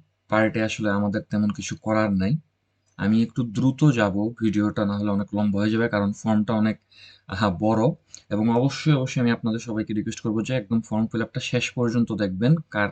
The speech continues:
না হলে অনেক ইম্পর্টেন্ট ইনফো আপনার ছুটে যেতে পারে। আপনি যদি খুব,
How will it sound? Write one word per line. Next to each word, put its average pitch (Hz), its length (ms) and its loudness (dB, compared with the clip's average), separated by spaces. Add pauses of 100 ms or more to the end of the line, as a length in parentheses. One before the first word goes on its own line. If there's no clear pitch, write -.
(140)
না 101 180 -4
হলে 117 340 0 (480)
অনেক 110 320 2
ইম্পর্টেন্ট 123 580 2
ইনফো 113 380 0
আপনার 107 320 -2
ছুটে 127 360 2
যেতে 101 220 0
পারে। 90 180 -2
আপনি 98 200 -4
যদি 101 220 -2
খুব, 101 200 -8